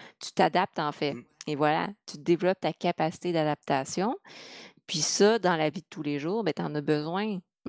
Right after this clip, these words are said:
Speaker 1: Donc, euh, si tu peux expérimenter ça minimalement à travers le jeu, puis après ça, essayer de la, l'appliquer dans ta vie de tous les jours, c'est, ça te permet tellement de grandir comme personne.
Speaker 2: Mm. Ouais, il y a, il y a un jeu de la vie de tous les jours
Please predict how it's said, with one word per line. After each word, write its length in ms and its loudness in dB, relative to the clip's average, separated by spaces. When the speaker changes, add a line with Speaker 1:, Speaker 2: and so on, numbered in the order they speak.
Speaker 1:
Donc, 140 -2
euh, 40 6
si 180 -6
tu 100 -10
peux 100 6
expérimenter 640 0
ça 220 -2
minimalement 540 0
à 60 -4
travers 360 2
le 180 0
jeu, 360 -4
puis 120 4
après 280 2
ça, 160 -4
essayer 180 -2
de 60 -4
la, 180 2
l'appliquer 380 -4
dans 140 -4
ta 140 0
vie 100 -2
de 60 -14
tous 120 -8
les 140 2
jours, 300 -2
c'est, 320 -4
ça 140 2
te 60 -4
permet 200 2
tellement 240 2
de 80 0
grandir 600 -2
comme 200 -4
personne. 680 -2
Speaker 2:
Mm. 140 -8
Ouais, 260 -2
il 80 -16
y 80 -4
a, 100 -2
il 60 -6
y 40 0
a 100 2
un 120 2
jeu 400 2
de 140 -4
la 140 2
vie 140 -8
de 120 -20
tous 100 -8
les 160 2
jours 500 -2